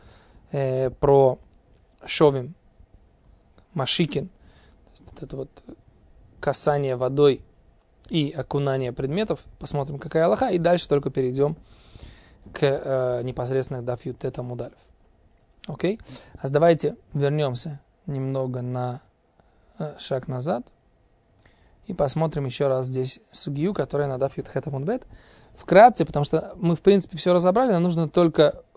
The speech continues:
подробнее объяснить ответ, который мы дали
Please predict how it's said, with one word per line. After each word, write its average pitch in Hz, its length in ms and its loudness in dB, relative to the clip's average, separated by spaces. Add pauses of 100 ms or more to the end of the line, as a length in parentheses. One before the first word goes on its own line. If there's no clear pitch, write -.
(140)
подробнее 147 640 4
объяснить 135 480 -4
ответ, 214 480 -4 (1000)
который 151 360 -2
мы 139 140 -2
дали 135 420 0